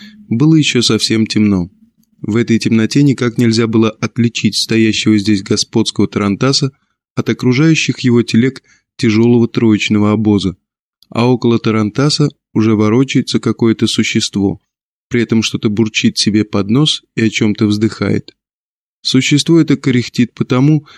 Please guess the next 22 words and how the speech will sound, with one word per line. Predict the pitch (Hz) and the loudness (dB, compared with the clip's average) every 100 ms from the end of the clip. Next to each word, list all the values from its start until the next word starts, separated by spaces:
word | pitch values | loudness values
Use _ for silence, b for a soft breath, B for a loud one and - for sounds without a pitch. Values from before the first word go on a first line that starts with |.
| B - | B -10
что | - 123 | -2 0
оно | 123 127 | 2 2
уже | 117 117 | 2 0
старо, | - 117 110 95 b b _ | -2 0 0 -2 b b _
и | - 117 | -6 -4
что | - 120 | -2 0
оно | 117 117 | 2 2
не | 113 | 2
в | - | 0
силах | 151 151 - | 2 2 2
нынче | 131 131 - 113 - _ - | 2 0 0 -4 -4 _ -4
приподнять | 117 - 110 113 113 - | -2 0 0 0 0 0
на | 110 | 0
дугу | 110 101 123 - - | 2 2 2 2 -2
укладистый | 110 - 123 123 117 127 | -4 0 0 0 0 -2
казанский | 110 - 104 107 104 - - | -4 -2 0 0 -2 -4 -6
тарантас | 104 104 98 131 131 B B B - | -2 -2 -2 -2 -4 B B B -12
с | - | -2
той | 123 117 | 2 4
же | 117 110 - | 2 0 -2
молодецкую | 117 117 113 113 - - 110 - | 0 2 2 0 0 0 0 0
удалью, | - 135 135 127 127 | 0 2 4 4 2